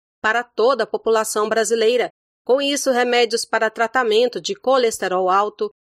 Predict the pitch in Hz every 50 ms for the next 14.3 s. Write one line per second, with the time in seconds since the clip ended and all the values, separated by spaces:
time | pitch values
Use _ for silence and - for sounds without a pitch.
0 | _ - 180 196 220 240 269 262 285 254 226 240 - - 220 226 226 - - 247
1 | 240 226 - - 233 233 226 _ - 180 214 240 269 294 - - 214 202 208 226
2 | 240 254 254 240 - - 190 185 170 160 247 277 262 214 214 220 - - 294 302
3 | _ _ _ _ - 277 285 - - 247 233 247 254 247 - - 220 214 202 156
4 | 175 214 240 254 - - 294 240 208 208 214 208 226 220 190 175 208 240 202 208
5 | 208 220 233 233 - - - - - _ _ _ _ - 190 196 196 180 - 220
6 | 226 233 208 208 202 - 202 196 196 202 220 233 220 208 - - 185 175 175 175
7 | 175 185 208 202 - - 285 285 269 233 220 202 180 214 220 - _ _ _ _
8 | - 247 247 269 269 262 285 294 - - - 226 202 180 - - 240 240 254 247
9 | - - 254 240 - - 233 226 - 254 - - 240 - 262 294 277 - 247 240
10 | 220 220 240 254 247 202 175 226 269 269 208 180 - - 226 233 240 - 247 240
11 | 247 262 302 302 294 339 349 - 311 - 240 233 233 233 185 165 165 - - _
12 | _ _ _ _ - 294 302 294 262 254 277 269 - 277 - - 226 226 233 226
13 | 214 220 214 208 202 208 - - 262 277 285 262 220 226 240 226 190 185 208 247
14 | 254 220 214 226 233